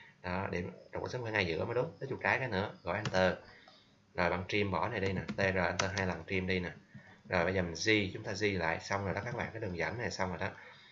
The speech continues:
Di enter. Khi bạn vẽ xong đường dẫn là coi như gần như xong rồi đó. À, chỗ này bạn phải kéo xuống là mới di được. Di enter. Ok, thành công. Rồi, bây giờ mình, à, cái hình này các bạn cứ để đây đi, tí xíu mình tính ha.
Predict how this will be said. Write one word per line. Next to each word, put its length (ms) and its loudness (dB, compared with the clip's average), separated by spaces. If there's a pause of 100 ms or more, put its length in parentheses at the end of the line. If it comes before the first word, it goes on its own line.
(320)
Di 200 2
enter. 380 4 (600)
Khi 140 2
bạn 160 4
vẽ 140 4
xong 180 0
đường 140 0
dẫn 180 0
là 100 -4
coi 100 0
như 100 -2
gần 160 4
như 80 0
xong 260 0
rồi 80 0
đó. 100 0 (300)
À, 220 0
chỗ 80 -2
này 160 0
bạn 180 -4
phải 120 -4
kéo 200 0
xuống 240 -2
là 60 -8
mới 180 -4
di 180 0
được. 220 0 (760)
Di 180 2
enter. 340 4 (240)
Ok, 200 -4
thành 380 2
công. 160 6 (1160)
Rồi, 280 8 (420)
bây 100 -4
giờ 100 6
mình, 220 -2
à, 320 -2
cái 120 -4
hình 100 2
này 140 2
các 60 0
bạn 160 0
cứ 60 0
để 140 2
đây 180 0
đi, 280 2
tí 140 -4
xíu 200 -4
mình 140 -8
tính 260 0
ha. 320 0